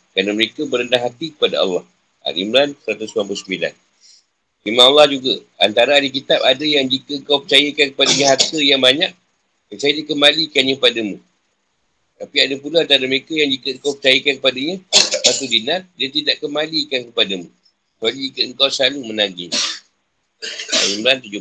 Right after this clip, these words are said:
puluh lima. <clears throat> Kesimpulannya,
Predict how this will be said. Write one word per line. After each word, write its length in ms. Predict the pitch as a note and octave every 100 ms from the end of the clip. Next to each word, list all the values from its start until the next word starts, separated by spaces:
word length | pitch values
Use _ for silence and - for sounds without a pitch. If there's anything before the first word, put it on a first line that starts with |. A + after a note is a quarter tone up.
| F#2+
puluh 120 | F2+
lima. 200 | E2+ D#2+ _ _ _ _ _ _ _ _ _ _ _ _ _ _ _
<clears throat> 320 | - - B2+
Kesimpulannya, 960 | A#2+ A#2+ D3 - D#3 D#3+ E3+ G#3+ G#3+